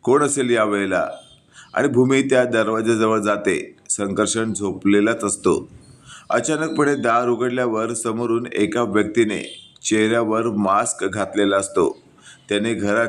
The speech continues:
शिरत भूमीच्या तोंडावर बेशुद्धीचा रुमाल लावत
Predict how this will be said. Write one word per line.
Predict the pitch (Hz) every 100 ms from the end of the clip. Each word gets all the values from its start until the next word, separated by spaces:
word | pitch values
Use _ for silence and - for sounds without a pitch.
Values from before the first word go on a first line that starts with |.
| 117
शिरत | 113 113 87 - - -
भूमीच्या | 101 110 117 110 104 - 101
तोंडावर | 101 104 110 104 101 - - - - - -
बेशुद्धीचा | 90 110 104 120 110 117 117 113
रुमाल | 110 104 110
लावत | 110 113 110